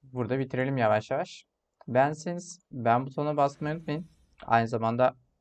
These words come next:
abone olup bildirimleri de açmayı unutmayın. Eğer devamını istiyorsanız bu şekilde,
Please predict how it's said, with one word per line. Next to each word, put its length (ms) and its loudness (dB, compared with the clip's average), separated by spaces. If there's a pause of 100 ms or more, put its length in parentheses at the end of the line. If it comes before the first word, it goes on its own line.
(380)
abone 400 0
olup 200 -6
bildirimleri 420 -4
de 80 2
açmayı 280 -4
unutmayın. 360 -12 (960)
Eğer 240 2
devamını 380 2
istiyorsanız 720 -4 (120)
bu 60 -4
şekilde, 580 -2